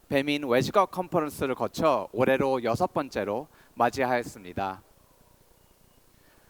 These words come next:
올해는 처음으로 사장님 대신 파트너라는 이름을 붙여봤는데요. 아마 많은 분들이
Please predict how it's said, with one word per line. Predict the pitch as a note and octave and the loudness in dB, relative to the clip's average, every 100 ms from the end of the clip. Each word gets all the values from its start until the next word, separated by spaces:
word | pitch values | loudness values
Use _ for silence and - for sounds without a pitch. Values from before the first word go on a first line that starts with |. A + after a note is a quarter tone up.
| _ _ - | _ _ 2
올해는 | D3 G3+ A3+ G#3+ B3 - | 6 8 6 0 -6 -6
처음으로 | - G#3 A#3+ A#3 A3 G#3+ | 4 6 6 2 4 4
사장님 | G#3 A#3 C4 B3 A3+ | 4 4 4 2 2
대신 | E3 C3 D3+ E3 F#3 _ _ | 0 0 -4 -8 -12 _ _
파트너라는 | A#3+ B3 A3+ A#3+ G#3 E3 D3+ | 2 2 2 2 4 4 2
이름을 | D3 B2+ C3+ C#3 | -2 0 0 -2
붙여봤는데요. | B2 B2 D3+ B2 A2 G#2+ G2 A#2 A#2 F#2+ _ _ _ - _ _ _ _ - | -6 -2 0 0 -4 -4 -2 0 -2 -6 _ _ _ -20 _ _ _ _ 0
아마 | C3 D3 D3+ D3 | 4 6 6 4
많은 | B2+ D3 G3 | 2 0 0
분들이 | E3 D3+ B2+ A#2+ F3+ | -4 -2 -2 -2 -6